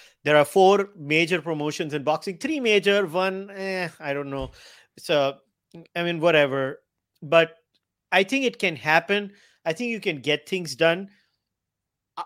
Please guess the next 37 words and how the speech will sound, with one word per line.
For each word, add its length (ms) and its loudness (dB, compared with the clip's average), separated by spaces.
I 180 8
personally 560 4
feel, 380 -4
these 280 -8
are 100 0
my 440 0
last 340 0
words, 280 -2
and 180 -6
I'll 180 -4
hand 220 -4
it 80 -8
over 260 -6
to 80 -10
you. 220 -8
If 340 -12
we 240 -8
really 340 -4
care 280 0
for 240 -4
five-day 440 -2
cricket, 440 -6
we 160 -10
should 240 -8
get 180 2
over 480 0
this, 420 -6
um, 500 -4
you 80 -12
know, 100 -8
obsession 540 -8
we 100 -4
have 300 -2
with 100 -8
having 300 -8
national 340 -8
sides. 420 -2